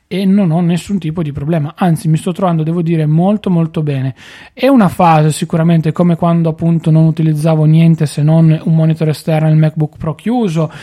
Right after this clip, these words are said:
Ehm, insomma, sono tanti aspetti, sono tanti aspetti che vanno sempre considerati in base al proprio uso, in base a quello che si fa quotidianamente, in base a quello che si vuole anche ottenere oggettivamente in base al proprio lavoro, eccetera, eccetera.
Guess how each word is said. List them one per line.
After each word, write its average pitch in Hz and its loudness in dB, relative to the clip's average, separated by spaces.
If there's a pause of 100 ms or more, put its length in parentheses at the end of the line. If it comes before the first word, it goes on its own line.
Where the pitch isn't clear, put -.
(200)
Ehm, 165 -2
insomma, 185 -4
sono 196 -2
tanti 202 -2
aspetti, 147 -6
sono 151 -2
tanti 170 0
aspetti 190 -4
che 160 -4
vanno 147 2 (300)
sempre 208 0
considerati 170 0
in 170 2
base 139 0
al 131 -10
proprio 214 2
uso, 220 2
in 170 0
base 165 2
a 156 -2
quello 165 0
che 156 -2
si 156 -4
fa 160 -4
quotidianamente, 170 -2
in 165 -2
base 147 -2
a 143 -6
quello 151 -4
che 147 -8
si - -10
vuole 143 -6
anche 139 -6 (320)
ottenere 151 -4
oggettivamente 143 -6
in 139 -4
base 135 -6
al 131 -10
proprio 135 -10
lavoro, 170 -2
eccetera, 147 -6
eccetera. 135 -14